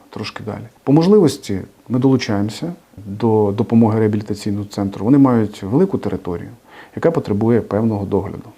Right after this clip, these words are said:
І, е, от навесні, восени, коли в цьому є потреба, ми збираємося, е, сам-, ну, активні члени нашого товариства, вони долучають до цього своїх дітей, що це теж немаловажно, я вважаю.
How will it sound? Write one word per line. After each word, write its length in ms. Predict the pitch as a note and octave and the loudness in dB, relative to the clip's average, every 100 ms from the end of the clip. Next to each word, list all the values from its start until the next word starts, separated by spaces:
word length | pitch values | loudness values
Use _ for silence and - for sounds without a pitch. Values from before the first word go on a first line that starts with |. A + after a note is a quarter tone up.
| _ - - - - _ - | _ -20 -20 -20 -20 _ -2
І, 360 | G2+ G2 G2+ | 2 2 2
е, 420 | G2 F#2+ G2 G2 G2 G#2 | -2 -4 -6 -8 -8 -10
от 240 | - - F#2+ | -12 -14 -8
навесні, 580 | G#2+ G#2+ - B2+ D3+ C#3+ | -4 -4 0 4 4 2
восени, 600 | G2+ G2 G2 F#2+ B2 C3 - _ | -4 -6 -4 -2 -4 -6 -16 _
коли 360 | - G#2+ G2+ - G2 | 0 2 2 0 -6
в 40 | |
цьому 240 | F#2+ A2 G2+ | -6 -4 -2
є 220 | G2+ F#2+ | -2 -4
потреба, 520 | F#2 F2+ A2+ B2+ G#2+ | -6 -4 -2 -2 -2
ми 120 | G#2+ | -2
збираємося, 580 | D#3 A2 G#2 G2+ G2+ - | -2 0 0 0 -2 -8
е, 720 | G2 - - - - - - G2 G2 F#2 F#2+ F#2 F#2 | -16 -18 -20 -20 -20 -20 -12 -8 -6 -6 -8 -10 -10
сам-, 160 | - F#2+ | -8 -2
ну, 160 | D3+ A#2+ | 0 0
активні 360 | G2 A2+ G2 | 0 0 0
члени 320 | G2 G#2+ G2 | -2 -2 0
нашого 280 | G2 G2 G#2 | 0 -4 -8
товариства, 640 | - G2 G2 F#2+ - F#2+ F#2+ G2+ | -8 -6 -4 -6 -10 -16 -16 -10
вони 180 | G#2 C#3+ | 0 0
долучають 560 | D3 A#2 A2+ B2+ A#2+ G#2 | 2 0 2 2 2 2
до 80 | |
цього 180 | G2 B2 | -2 -6
своїх 280 | A2 - A2+ | -4 0 0
дітей, 420 | A2 G2+ G2 F#2+ | 0 -2 -2 -2
що 220 | - - | -2 -6
це 160 | G#2 - | -6 -6
теж 380 | - C3+ C3 A2 | -4 2 2 2
немаловажно, 840 | G#2+ G2+ G2 G2 G2 G2 G2 F#2+ G2 G2 | 0 2 0 0 0 -2 -2 -8 -8 -8
я 100 | G2 | -6
вважаю. 400 | G2 G2+ G#2 G2 | -6 -6 -6 -8